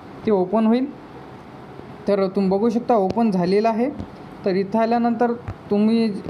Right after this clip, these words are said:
खाली यायचं आहे. तर सर्वप्रथम आपलं जे इथं तुम्ही ऑलवरती बघू शकता, ऑलवरती click केल्यानंतर तुम्हाला एक admit कार्डचं एक option दिसेल. तर अशा प्रकारे तुम्ही जे आहे admit कार्डवरती जे click करायचं आहे.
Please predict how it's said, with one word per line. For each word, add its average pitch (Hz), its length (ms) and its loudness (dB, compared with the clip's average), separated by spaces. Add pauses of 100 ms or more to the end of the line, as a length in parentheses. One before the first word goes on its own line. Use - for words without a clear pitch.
(380)
खाली 202 200 0
यायचं 220 280 0
आहे. 226 200 2 (640)
तर 214 100 2
सर्वप्रथम 214 560 2
आपलं 214 200 0
जे 233 160 2
इथं 220 280 0
तुम्ही 233 180 4
ऑलवरती 214 460 2
बघू 190 280 0
शकता, 240 360 0 (500)
ऑलवरती 214 360 0
click 214 280 -2
केल्यानंतर 233 460 0
तुम्हाला 233 240 4
एक 233 140 -2
admit 190 380 0
कार्डचं 226 240 0
एक 226 100 0
option 202 320 0
दिसेल. 233 300 2 (540)
तर 196 100 2
अशा 190 340 2
प्रकारे 226 460 2 (100)
तुम्ही 214 180 4
जे 214 120 2
आहे 240 200 2 (120)
admit 196 360 0
कार्डवरती 226 480 0
जे 233 200 2
click 196 320 -2
करायचं 220 320 2
आहे. 240 180 2